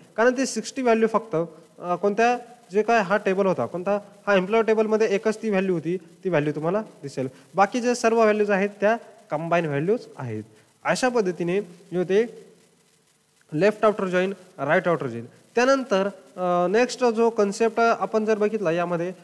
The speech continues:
अ, बाकी आहे फुल outer join. ठीक आहे, full outer join आणि self join. तर आता full outer जॉईनमध्ये काय होतं की, अ, जसं union all आपण बघितलं होतं, त्याच पद्धतीनं आहे. या दोन्हीमधल्या पूर्ण values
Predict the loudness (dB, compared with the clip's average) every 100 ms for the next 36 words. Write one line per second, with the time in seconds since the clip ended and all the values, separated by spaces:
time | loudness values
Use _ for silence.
0 | -20 -6 -2 0 0 0 0 2 2 2
1 | -2 -6 -14 0 4 6 4 -2 -2 -8
2 | -12 -20 _ -4 -2 2 0 -2 -20 -20
3 | -8 -2 2 2 2 0 -2 -4 -2 -2
4 | 0 0 0 -4 -4 -6 -16 -2 0 2
5 | 0 0 0 2 4 4 2 0 0 0
6 | 2 2 0 -4 -20 -2 2 4 2 -2
7 | -4 -12 -12 -6 -4 -4 -10 -20 -4 0
8 | 2 4 2 0 -2 0 0 0 -2 -2
9 | 2 2 2 0 0 0 -2 -2 -4 -2
10 | -2 -2 -6 -10 -4 -2 -2 -4 -2 0
11 | 0 -2 -6 -6 -12 0 4 4 0 -10
12 | -20 -12 -6 -2 0 0 0 2 4 2
13 | 0 -12 -6 -2 2 2 2 2 0 -2